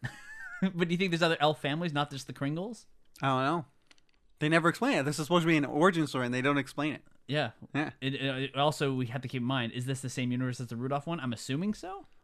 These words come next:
Speaker 2: I'm assuming so.
Speaker 1: But we don't know for sure.
Speaker 2: No, we
Speaker 1: Yeah.
Speaker 2: don't. Because the Santa, or the Santa that we end with in this movie, he's fat and jolly, you know. He's not skinny. Like in the
Speaker 1: Yeah, that's years later.
Speaker 2: Right.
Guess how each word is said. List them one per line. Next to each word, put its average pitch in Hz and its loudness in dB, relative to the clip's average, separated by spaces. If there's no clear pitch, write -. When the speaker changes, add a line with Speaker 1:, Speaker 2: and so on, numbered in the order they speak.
Speaker 2:
I'm 151 0
assuming 196 0
so. - -8
Speaker 1:
But 131 -6
we 131 0
don't 131 0
know 123 -4
for - -12
sure. - -14
Speaker 2:
No, 127 -4
we 120 -4
Speaker 1:
Yeah. - -6
Speaker 2:
don't. - -10
Because 175 4
the 151 -4
Santa, 185 2
or 151 4
the 131 -2
Santa 151 2
that 135 2
we 139 -2
end 139 0
with 131 0
in 123 -2
this 131 -4
movie, 123 -4
he's 113 -6
fat 117 0
and 117 -6
jolly, 113 -10
you 117 -12
know. 107 -12
He's 143 -8
not - -8
skinny. - -10
Like 123 -12
in 120 -6
the 117 -6
Speaker 1:
Yeah, 135 0
that's 123 -8
years 135 0
later. 143 -6
Speaker 2:
Right. 139 4